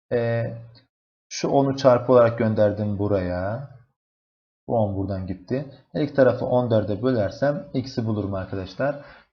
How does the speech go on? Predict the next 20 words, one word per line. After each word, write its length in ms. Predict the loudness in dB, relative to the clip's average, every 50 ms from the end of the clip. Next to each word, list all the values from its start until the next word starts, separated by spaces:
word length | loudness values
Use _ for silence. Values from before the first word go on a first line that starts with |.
| _ -6
Şöyle 380 | -4 -2 0 0 -2 -2 -4 -6
şunları 360 | -8 -6 -4 -2 0 0 -2
sadeleştirdim. 880 | -2 -2 -2 0 0 0 0 0 0 0 -2 -2 -2 -4 -6 -4 -2
Burada 280 | -2 0 0 -2 -4 -6 -8 -8
üç 240 | -8 -8 -8 -8 -6
kaldı. 600 | -4 -2 -2 -2 -2 -2 -2 -2 -2 -4 -6 -6 -4
Üç 240 | -4 -4 -4 -4 -4
kere 180 | -2 -2 -2 -2
on, 280 | -2 -4 -4 -6 -6 -6
otuz. 420 | -8 -8 -8 -12 -16 -18 -20 -14 -8 -6
Evet, 240 | -6 -6 -4 -4
x 220 | -4 -4 -4 0 2
değerim 400 | 4 4 6 4 2 0 -4 -8
otuz 500 | -4 -2 -2 -2 0 -2 -2 -2 -2 0
geldi 340 | 2 2 4 4 4 4 4
arkadaşlar. 720 | 4 4 2 0 -4 -6 -6 0 2 2 2 2 -2 -8 -20 _ _
Demek 260 | -2 0 0 0 0
ki 80 | -2 -2
bunun 160 | -2 -2 -2
yüzde 720 | 0 2 2 2 2 2 2 2 2 0 0 -4 -8 -14